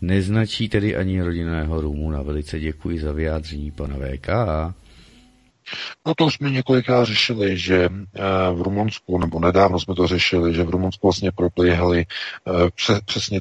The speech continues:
Speaker 2: ty procesy, které vlastně vedou ke vzniku Trojmoří, to znamená, pod, eh, dostává se ta země pod mohutný, mohutný vliv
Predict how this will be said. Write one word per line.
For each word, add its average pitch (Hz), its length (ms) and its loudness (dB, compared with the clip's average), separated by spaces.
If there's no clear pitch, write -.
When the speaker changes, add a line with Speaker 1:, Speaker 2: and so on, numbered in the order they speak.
Speaker 2:
ty 98 280 2
procesy, 95 560 0
které 92 200 2
vlastně 87 260 0
vedou 87 240 4
ke 92 120 -2
vzniku 82 300 -2
Trojmoří, 85 480 2
to 85 120 -4
znamená, 82 520 0
pod, 90 160 0
eh, 85 340 0
dostává 82 440 2
se 90 140 -2
ta 87 80 -2
země 82 440 -2
pod 82 160 -2
mohutný, 82 680 0
mohutný 92 760 2
vliv 85 280 2